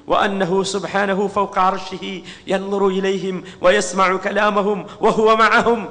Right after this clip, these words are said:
ഐനമാ കാനൂ." ഇതൊക്കെ മക്കളെ പഠിപ്പിക്കണം. എന്താ പറഞ്ഞ്? അള്ളാഹുവിനെ കുറിച്ചുള്ള വിജ്ഞാനം പറഞ്ഞു കൊടുക്കണം. അള്ളാഹു ആരാണെന്ന് പറഞ്ഞു കൊടുക്കണം. അള്ളാഹു ഏകനാണെന്ന് പറഞ്ഞു കൊടുക്കണം. അള്ളാഹു അർശിന് മുകളിലാണ് എന്ന്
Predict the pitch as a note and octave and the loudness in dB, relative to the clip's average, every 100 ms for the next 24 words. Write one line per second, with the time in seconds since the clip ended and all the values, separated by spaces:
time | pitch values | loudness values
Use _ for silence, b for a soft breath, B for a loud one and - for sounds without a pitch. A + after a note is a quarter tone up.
0 | B - C4 C4 B3+ - B3 B3+ B3+ A#3 | B 0 2 4 4 4 4 2 2 -4
1 | - - - F3+ F3+ E3+ E3 D3+ C#3 C3+ | -8 -10 -8 -4 -6 -4 -6 -6 -10 -14
2 | C3+ C3+ B2 - - C#3 C#3+ D3+ D3+ D3 | -14 -14 -16 -20 -16 -10 -6 -4 -6 -8
3 | D3 - B B B C3+ D3 C#3+ C#3 D3 | -14 -18 B B B -4 -2 -4 -8 -10
4 | D3 C#3 D3+ D3+ C#3 - D3 D3 C#3+ C#3+ | -12 -14 -14 -14 -14 -12 -10 -10 -12 -14
5 | D3+ C#3+ C#3+ D3 D3 B B C3 C3 C#3+ | -14 -14 -14 -14 -16 B B -12 -10 -8
6 | C#3 C3+ C#3+ D3 D3 C#3 C#3+ C#3+ C#3+ C#3+ | -6 -8 -8 -10 -12 -12 -14 -14 -16 -18
7 | C#3+ - B _ C3 D3+ D3 C3 D3 D#3 | -20 -20 B _ -14 -12 -10 -10 -10 -10
8 | D#3 D3 D3 C#3+ C#3+ D3 C#3+ C#3+ D3+ C#3+ | -10 -10 -12 -12 -12 -12 -14 -12 -14 -14
9 | - B - C3 D3+ C#3+ D3 C3 B2+ - | -18 B -16 -8 -6 -4 -4 -4 -6 -12
10 | D#3+ D3+ C#3+ D3 D3 C#3+ C#3+ | -12 -12 -12 -10 -10 -10 -10